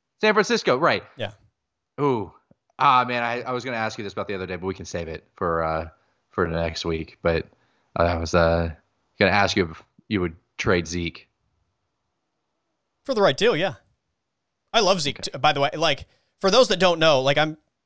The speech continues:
Speaker 2: obviously I'm a Da-, I'm a big Dallas Cowboy fan, but I, I'm a big Zeke fan. I,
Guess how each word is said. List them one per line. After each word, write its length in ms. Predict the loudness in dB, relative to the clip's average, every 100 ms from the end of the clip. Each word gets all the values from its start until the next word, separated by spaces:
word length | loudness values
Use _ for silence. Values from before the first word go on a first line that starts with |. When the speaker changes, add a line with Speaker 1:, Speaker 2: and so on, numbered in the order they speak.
| _ _ 0
Speaker 2:
obviously 340 | 2 2 0
I'm 80 | 0
a 20 |
Da-, 120 | 0 2
I'm 160 | 0
a 60 | -2
big 240 | -2 -2
Dallas 240 | 0 0 0
Cowboy 260 | 0 -2
fan, 220 | -2 -4 -4
but 160 | -4 0
I, 160 | 2 4
I'm 160 | 2
a 80 | 2
big 300 | 0 -2 -2
Zeke 240 | -2 -4 -4
fan. 200 | -6 -2
I, 140 | -4